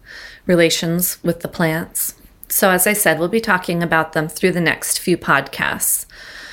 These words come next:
But I believe ultimately that it starts with a paradigm shift,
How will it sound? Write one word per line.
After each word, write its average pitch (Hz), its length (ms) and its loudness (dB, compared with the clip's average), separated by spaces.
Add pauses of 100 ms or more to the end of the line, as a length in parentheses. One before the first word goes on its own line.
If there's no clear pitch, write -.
(320)
But 196 220 4
I 196 80 4
believe 226 400 4 (120)
ultimately 180 880 2
that 165 460 2
it - 320 0
starts - 480 2
with 190 160 -6
a 180 60 0
paradigm 165 640 0
shift, - 800 -2